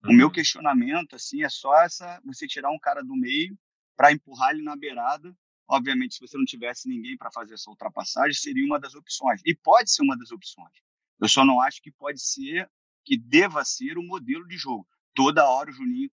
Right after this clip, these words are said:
Speaker 1: tem que fazer a ultrapassagem
Speaker 2: Sim.
Speaker 1: por fora, porque uma hora tu pode ficar exposto.
Speaker 2: É um, é um jogador que ganhou confiança, né, Hector? O Henrique, assim, é, tudo bem que ganhou confiança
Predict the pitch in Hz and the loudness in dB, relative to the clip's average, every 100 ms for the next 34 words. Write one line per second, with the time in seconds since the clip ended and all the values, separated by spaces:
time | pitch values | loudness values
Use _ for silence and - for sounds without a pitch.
0 | _ - 135 - 131 117 131 - 131 165 | _ -16 -16 -12 -12 -6 -8 -6 -6 -6
1 | - 120 120 - - - - - - _ | -4 -4 -4 -6 -14 -2 -2 -2 -8 _
2 | _ _ - 139 123 117 - - 127 - | _ _ 2 6 8 6 0 -10 -14 -12
3 | - 131 139 - 135 95 - 104 _ _ | -10 -6 -6 -6 -10 -12 -16 _ _ _
4 | _ _ _ _ - 131 143 151 143 131 | _ _ _ _ 2 4 4 2 -8 -16
5 | - 151 185 190 170 180 208 202 190 214 | -12 -10 -8 -6 -6 -8 -8 -8 -10 -14
6 | 202 175 160 160 160 143 123 - 117 120 | -8 -4 -4 -4 -4 -2 -4 -8 -16 -16
7 | 110 117 123 - - 135 113 107 98 104 | -14 -14 -14 -12 -14 -14 -14 -14 -8 -8
8 | 101 98 95 _ _ _ _ 139 143 156 | -4 -6 -6 _ _ _ _ -2 0 -2
9 | 165 156 156 - 156 - - | -2 -4 -4 -6 -10 -10 -14